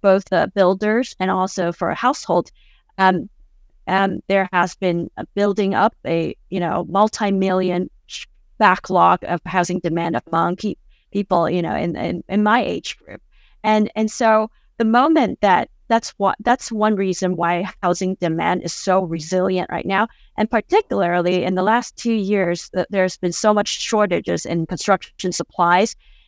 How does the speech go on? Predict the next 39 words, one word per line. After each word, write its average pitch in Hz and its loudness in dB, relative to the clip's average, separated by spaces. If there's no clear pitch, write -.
that - 6
a 208 4
lot 220 4
of 220 0
housing 202 -2
projects 175 -2
is 180 -4
taking 190 -2
longer 180 2
time 185 -2
to - -12
complete. 180 -4
It's, - 0
and 269 4
here 359 2
is, - -2
here, 330 2
here 339 0
lies 208 2
a 165 0
little 220 2
analogy 190 0
with 175 -2
China, 202 -2
which 202 -4
is, 180 -8
you 285 -2
know, 269 6
you 247 4
go 254 2
to - -8
China, 185 0
there's 202 0
a 190 0
lot 196 4
of 170 -12
ghost 180 -2
towns, 165 0
right? - -2